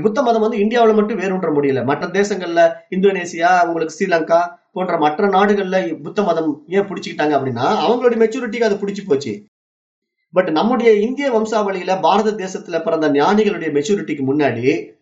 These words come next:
புத்த மதம் எடுபடல. ஏன் அப்படின்னா, நம்முடைய இந்திய வம்சாவளியில வந்த ஞானிகள்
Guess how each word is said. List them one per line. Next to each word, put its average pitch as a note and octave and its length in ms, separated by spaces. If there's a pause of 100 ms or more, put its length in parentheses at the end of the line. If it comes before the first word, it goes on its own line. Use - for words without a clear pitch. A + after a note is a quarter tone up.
(240)
புத்த G#3 220
மதம் F3 320
எடுபடல. C#3+ 400 (420)
ஏன் G#3 120
அப்படின்னா, B2 360 (840)
நம்முடைய C4 320 (380)
இந்திய C4+ 240 (120)
வம்சாவளியில G3 520
வந்த D#3+ 200
ஞானிகள் D3+ 500